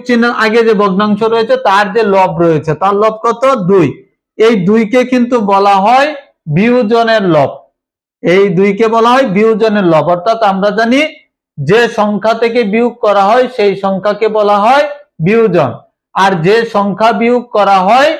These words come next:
তাকে বলা হয় বিয়োজ্য। তার মানে এটি থেকে যেহেতু এই তিন ভাগের এক আমরা বিয়োগ করছি,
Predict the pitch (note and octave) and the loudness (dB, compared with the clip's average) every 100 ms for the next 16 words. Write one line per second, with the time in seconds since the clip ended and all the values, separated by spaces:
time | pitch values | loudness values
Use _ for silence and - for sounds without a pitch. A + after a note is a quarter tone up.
0 | - _ _ _ _ _ F#3+ F#3 F#3 A3 | -12 _ _ _ _ _ 0 0 0 0
1 | A3+ A3 G#3+ A3 C#4+ A#3 G3 A#3 F#3+ D#3 | 2 2 2 2 2 0 0 2 0 0
2 | C#3+ A2 - _ - F#3+ G#3 A3+ B3 C4 | -2 -4 -14 _ -2 0 2 0 2 0
3 | C4 A3+ G3 G#3+ B3 B3 A#3+ B3 A#3+ A3 | -2 0 -2 0 -2 0 -2 0 0 0
4 | A#3 A#3 A#3 - G3+ G3 G3 A3 G#3 A3 | 2 0 0 -2 0 0 0 0 2 2
5 | G#3+ A3 G#3+ G#3 G3 G3 G3 F#3 G3 F#3+ | 0 -2 -2 -4 -2 0 0 2 0 0
6 | - F3+ E3+ - | -2 -4 -2 -2